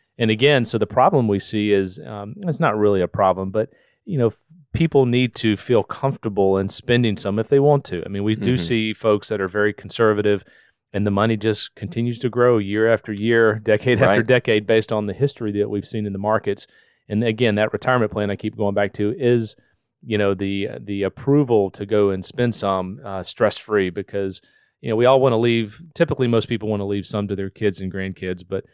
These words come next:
Speaker 1: there is a window in your sixties and seventies that, that you're gonna be able to spend this.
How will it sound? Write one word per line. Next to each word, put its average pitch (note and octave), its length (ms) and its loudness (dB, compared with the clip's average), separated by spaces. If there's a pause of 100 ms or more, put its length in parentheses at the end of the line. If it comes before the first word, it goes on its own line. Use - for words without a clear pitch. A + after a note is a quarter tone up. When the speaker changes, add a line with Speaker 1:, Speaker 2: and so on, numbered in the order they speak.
(220)
Speaker 1:
there F2+ 120 4
is D3 120 4
a A#2+ 40 4
window A#2 440 4
in G2+ 100 -2
your G2 100 -4
sixties G#2 460 -10
and F#2+ 100 -12
seventies G2 520 -2
that, G2 260 -2
that G#2+ 240 -10
you're A#2 80 -6
gonna A2 140 -2
be G2 180 0
able G#2 240 2
to B2+ 160 -4
spend C3+ 320 0
this. C#3 300 -2